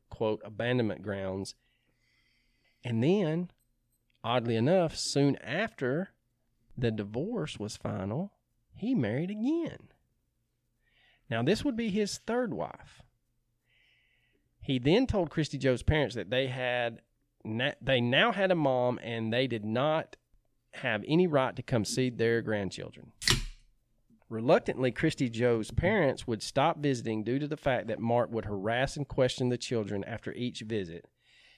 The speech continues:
and they felt like it would just be better on the children if they stayed away. Now, according to Christy Joe's family, Mark would move to North Platte, Nebraska, with the children after he married his new wife.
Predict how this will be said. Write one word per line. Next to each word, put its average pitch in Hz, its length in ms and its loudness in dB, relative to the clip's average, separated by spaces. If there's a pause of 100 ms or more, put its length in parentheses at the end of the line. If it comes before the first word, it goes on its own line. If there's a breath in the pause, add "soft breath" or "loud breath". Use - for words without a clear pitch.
(120)
and 104 120 -6
they 120 120 0
felt 120 340 -2
like 107 320 -6
it 107 120 -8
would 104 120 -6
just 104 180 -4
be 104 120 -2
better 113 280 -2
on 120 100 0
the 117 80 0
children 101 380 -4
if - 160 -10
they 107 140 -6
stayed 90 300 -8
away. 107 400 0 (760)
Now, 127 200 8
according 170 360 8
to 147 60 4
Christy 147 320 4
Joe's 123 320 6
family, 107 560 4 (420)
Mark 131 340 8
would 139 160 4
move 127 220 6
to 117 80 2
North 117 320 4
Platte, 113 300 -2 (180)
Nebraska, 104 800 -2 (120)
with 117 300 0
the 147 100 2
children 110 540 4
after 117 320 -2
he 117 160 2
married 101 320 0
his 101 180 -4
new 95 200 -2
wife. 101 520 -2